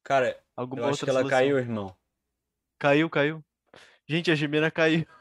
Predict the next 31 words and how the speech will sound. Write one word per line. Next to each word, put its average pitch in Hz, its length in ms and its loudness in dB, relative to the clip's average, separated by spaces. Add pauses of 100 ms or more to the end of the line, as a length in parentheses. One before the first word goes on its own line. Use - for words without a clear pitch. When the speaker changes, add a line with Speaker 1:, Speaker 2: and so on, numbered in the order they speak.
Speaker 2:
<laughs> 262 1400 0
Speaker 1:
Pô, 175 100 8
e 170 80 12
a 143 140 6
câmera 202 260 8
Speaker 2:
Hoje 240 60 8
é 220 40 6
o - 20 6
Speaker 1:
ficou 190 140 4
Speaker 2:
dia 220 100 8
da 233 120 6
Speaker 1:
bugada, 151 280 6
Speaker 2:
zica, 147 200 2
Speaker 1:
irmão. 160 180 -2
Speaker 2:
véi. 135 280 -6 (360)
Speaker 1:
Cara, 170 220 2
a - 20 2
Speaker 2:
Hoje 160 100 -6
é - 20 -2
o 180 40 -2
Speaker 1:
câmera 160 160 -2
Speaker 2:
dia 170 160 -2
da 156 160 0
zica. 147 520 -16 (100)
Speaker 1:
Quer 160 180 -10
saber? 131 380 -4
Eu 127 120 -2
vou 123 100 -4
tirar 127 260 -4
esse - 160 -14
fundo. 113 560 -12